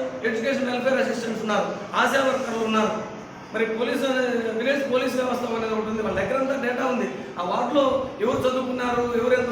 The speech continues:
టెన్త్ ఫెయిల్ అయిన వాళ్ళు ఎవరు, అలా ఇంటర్ ఫెయిల్ అయిన వాళ్ళు ఎవరు, ఆ చదువు లేకుండా ఉన్న వాళ్ళు ఎవరు, వాళ్ళ దగ్గర ఒక డేటా ఉంది. వాళ్ళని కూడా మనం మొబిలైజ్ చేసుకుంటే, వాళ్ళ ద్వారా మనం విషయాన్ని కనుక అందించగలిగితే,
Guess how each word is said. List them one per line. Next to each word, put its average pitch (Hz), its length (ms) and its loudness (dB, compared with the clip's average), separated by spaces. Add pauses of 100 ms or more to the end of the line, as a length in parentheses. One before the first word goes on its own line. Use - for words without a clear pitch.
టెన్త్ 233 220 2
ఫెయిల్ 247 160 2
అయిన 240 120 0
వాళ్ళు 233 180 0
ఎవరు, 233 200 0 (340)
అలా 214 160 0
ఇంటర్ 226 220 0
ఫెయిల్ 254 180 4
అయిన 247 140 0
వాళ్ళు 233 160 2
ఎవరు, 233 240 0 (340)
ఆ 196 140 -4
చదువు 269 260 0
లేకుండా 262 320 2
ఉన్న 240 140 2
వాళ్ళు 226 200 4
ఎవరు, 226 200 2 (260)
వాళ్ళ 226 160 -2
దగ్గర 226 180 0
ఒక 226 120 -2
డేటా 196 220 -4
ఉంది. 160 200 -4
వాళ్ళని 294 300 4
కూడా 294 140 2
మనం 254 200 0
మొబిలైజ్ 254 320 0
చేసుకుంటే, 196 420 -4 (400)
వాళ్ళ 247 160 4 (200)
ద్వారా 269 260 0
మనం 262 120 0 (320)
విషయాన్ని 254 340 -4
కనుక 226 160 -2
అందించగలిగితే, 196 600 -4